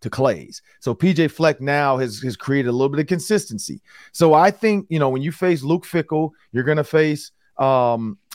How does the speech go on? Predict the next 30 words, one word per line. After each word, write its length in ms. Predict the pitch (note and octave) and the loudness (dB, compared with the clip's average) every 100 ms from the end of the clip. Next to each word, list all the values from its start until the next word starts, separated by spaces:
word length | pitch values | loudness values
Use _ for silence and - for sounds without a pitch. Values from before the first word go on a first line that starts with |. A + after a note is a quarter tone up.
| - | -2
uh, 500 | C3 A#2+ A2 G#2+ G#2 | 0 2 0 -2 -4
Matt 300 | C3 D3+ E3 | -2 0 0
Rhule. 540 | D3+ F3 E3+ D#3 C#3+ C#3 _ _ C3+ | 2 2 4 2 0 -4 _ _ -4
Like, 140 | C3 | 0
you're 100 | E3+ | 0
gonna 120 | G3 | 0
face 180 | F#3+ F3+ | 0 0
some 120 | F3 | 0
of 40 | D#3+ | -2
these 140 | C3+ | -2
big-time 540 | G2+ E3+ - F3+ F3+ | 0 0 0 -4 -2
coaches 320 | - F3+ F#3 D3+ | 0 0 0 -2
that 100 | E3+ | -2
people 180 | E3+ | -4
talk 280 | - E3+ - | 0 0 0
about. 340 | B2+ A#2 A2 - | 0 0 2 4
I 100 | C3+ | 2
wanna 200 | E3+ F3 | 2 -2
see 260 | - E3+ D3 | -4 -2 0
how 180 | C3+ | 0
P 220 | C3+ E3 D3 | -2 -2 -2
J 160 | C#3+ | -2
Fleck 260 | C#3+ C#3+ B2+ | 0 -2 0
handles 380 | C#3 C3+ B2+ A2 | -4 -2 -2 0
the 100 | G2+ | -2
mental 460 | A2 C3+ C3+ A#2+ | 2 0 0 -4
side 260 | - G#2+ F#2 | -2 -2 -2
of 60 | |
that 180 | F#2 D2 | -6 -6
game. 300 | F#2 C#2+ C#2+ | -10 -14 -18